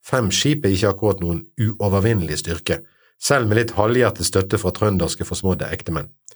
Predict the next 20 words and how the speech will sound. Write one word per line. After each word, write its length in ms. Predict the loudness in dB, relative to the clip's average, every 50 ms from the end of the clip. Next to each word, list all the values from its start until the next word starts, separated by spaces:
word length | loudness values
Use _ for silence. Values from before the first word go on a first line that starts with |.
| _ _ _ _ _ _ _ _ _
De 80 | -8 -4
leiter, 480 | 0 2 2 2 0 0 0 0 0 -2 -4 -16 _ _ _ _ _ _ -4
men 140 | -4 -4 -4
Håkon 540 | -4 -4 -2 -2 -2 -2 -2 -2 -2 -2 -2 -6 -10
er 140 | -10 -8 -6
som 240 | -6 -4 -4 -4 -4 -4 -4
sunket 640 | -6 -6 -6 -6 -6 -8 -8 -10 -14 -16 -16 -16 -16 -16
i 140 | -16 -14 -14
jorden. 340 | -12 -14 -14 -14 -16 -20 _ _ _ _ _ _ _ _ _ _ _ _ _ _ _ _ _ _ _ _ _
Men 320 | -4 0 2 4 4 4 2
så 560 | 2 2 2 2 2 4 4 4 4 2 0 -2 -8 -18 -20 -20 _ _
begynner 340 | -4 -2 -2 -2 -2 -4 -6
trælen 540 | -8 -4 -2 0 0 2 2 0 0 -2 -4 -6 -10 _ -8
Kark 480 | -4 -4 -4 -4 -6 -16 _ -16 -16 -16 -16 _ _ _ _ _ _ _ _ _ _ _ _ _ _ _ -10
å 80 | -10 -10
drømme, 400 | -8 -8 -12 -12 -12 -14 -18 -18 _ _ _ _ _ _ _ _ _ _ _ _ _ _ -6 -6
og 160 | -6 -6 -6 -4
det 220 | -2 0 0 0 0 -2 -8 _ _ _ _ _ _ _ _ _ _ _ _ -2
er 140 | 0 2
mareritt. 800 | 2 2 0 -2 -4 -6 -6 -4 -4 -4 -4 -6 -10 -10 -10 -10